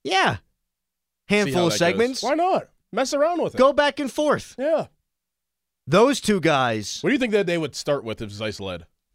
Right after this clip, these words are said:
Speaker 2: Shot at the title?
Speaker 1: <laughs> This, that, and the other thing I think they'd start with.
Speaker 2: <laughs>
Speaker 1: I, <laughs> man, I think it's gonna be a great show with those two guys.
Speaker 2: Me too.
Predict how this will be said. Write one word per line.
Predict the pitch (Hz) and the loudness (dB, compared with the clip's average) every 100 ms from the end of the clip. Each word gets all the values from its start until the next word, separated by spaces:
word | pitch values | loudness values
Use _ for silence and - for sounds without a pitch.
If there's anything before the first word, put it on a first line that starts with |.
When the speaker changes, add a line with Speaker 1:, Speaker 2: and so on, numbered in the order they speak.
| _ _ _ _ _ _ _ _ _ _ _ _ _ _ _ - | _ _ _ _ _ _ _ _ _ _ _ _ _ _ _ -8
Speaker 2:
Shot | 135 | -6
at | 117 | -6
the | |
title? | 113 139 143 - | -8 -8 -8 -14
Speaker 1:
<laughs> | _ _ _ - 480 - 494 - - - 427 - - - 151 | _ _ _ -20 -14 -2 -2 0 0 0 -4 -2 -8 -8 -18
This, | - 175 202 | -2 -2 2
that, | 196 175 | 0 2
and | |
the | 151 | 0
other | 151 135 | 0 -2
thing | - 113 | -4 -6
I | 113 | -6
think | 127 104 | -6 -8
they'd | 110 | -8
start | - 117 101 | -6 -6 -6
with. | 95 - 226 _ - - _ _ | -10 -10 -14 _ -20 -20 _ _
Speaker 2:
<laughs> | _ _ _ _ _ | _ _ _ _ _
Speaker 1:
I, | 151 180 - - | -4 -4 -6 -6
<laughs> | 156 113 | -6 -6
man, | 143 175 196 185 - _ _ _ _ _ _ _ _ _ - | -4 -2 0 -2 -8 _ _ _ _ _ _ _ _ _ 2
I | 240 | 2
think | 294 | 2
it's | 180 | 0
gonna | 170 | 0
be | |
a | 131 | 0
great | 135 127 | -2 -2
show | - 127 | -2 -2
with | 120 | -2
those | 90 76 | -8 -10
two | 101 | -12
guys. | 78 64 71 | -12 -14 -14
Speaker 2:
Me | 107 | -10
too. | 131 | -10